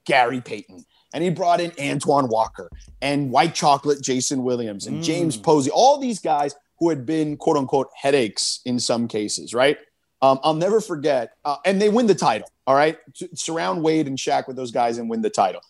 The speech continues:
Speaker 1: Now, it's not an apples-to-apples comparison, but the point is Riley is certainly willing to gamble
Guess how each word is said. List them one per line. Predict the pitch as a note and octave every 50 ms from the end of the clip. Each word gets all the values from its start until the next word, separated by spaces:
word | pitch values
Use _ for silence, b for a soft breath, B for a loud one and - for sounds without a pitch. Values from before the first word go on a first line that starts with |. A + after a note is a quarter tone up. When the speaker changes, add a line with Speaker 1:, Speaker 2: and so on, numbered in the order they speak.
| _ _ -
Speaker 1:
Now, | C#3+ D3 D#3 D#3
it's | F#3 D3+ -
not | - F3 F#3
an | G3 F#3+
apples-to-apples | F3 F3 E3 E3 D#3+ - - - D3+ D3 - C#3 B2+
comparison, | - D3 D#3 - C4+ C4 G#3+ F3+ - D3+ C#3 b b b
but | - -
the | F3+ G3
point | - C4+ C#4 C#4
is | A#3+ G3
Riley | D#3 C#3+ D#3 E3 G3 - E4 F4+ E4
is | - -
certainly | - F#3 E3 D#3 D#3 C#3+
willing | C3+ C#3 C#3 C#3 B2+
to | - A#2
gamble | G#2 A#2 A#2+ A#2+ A#2+ A#2 A2 G#2+ G2 F#2+